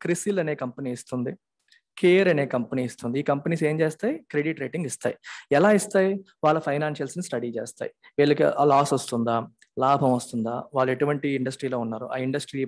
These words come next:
బాగుందా, బాలేదా, చాలా ఫ్యాక్టర్స్ కన్సిడర్ చేసి వీళ్ళకి క్రెడిట్ రేటింగ్ ఇస్తారు. ఎక్కువ క్రెడిట్ రేటింగ్ ఉంటే అర్థం ఏంటి?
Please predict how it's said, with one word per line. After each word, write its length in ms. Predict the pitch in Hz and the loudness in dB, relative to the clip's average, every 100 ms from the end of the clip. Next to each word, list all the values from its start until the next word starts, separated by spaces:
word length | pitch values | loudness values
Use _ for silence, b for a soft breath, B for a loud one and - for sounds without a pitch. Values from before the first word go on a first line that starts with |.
| 123 | -2
బాగుందా, 380 | 123 131 113 117 123 | -2 -2 -4 -6 -4
బాలేదా, 340 | 127 131 120 - | -2 -2 -4 -2
చాలా 280 | 165 190 220 196 | -2 2 2 2
ఫ్యాక్టర్స్ 320 | 170 165 151 | 0 -4 -6
కన్సిడర్ 300 | 139 - 139 | -8 -8 -2
చేసి 240 | 147 156 320 - B B B - 165 | 0 2 -2 -6 B B B -8 4
వీళ్ళకి 360 | 196 196 190 269 - | 4 6 2 -2 0
క్రెడిట్ 280 | 160 180 156 | 2 2 0
రేటింగ్ 240 | 135 165 | -4 -6
ఇస్తారు. 240 | 127 127 113 B B - | -6 -8 -10 B B 2
ఎక్కువ 260 | - - 247 226 | 2 4 4 8
క్రెడిట్ 280 | 190 202 196 | 6 6 4
రేటింగ్ 240 | 196 190 170 | 4 4 4
ఉంటే 140 | 170 151 | 4 2
అర్థం 220 | 135 160 156 | 2 0 0
ఏంటి? 180 | 156 | -2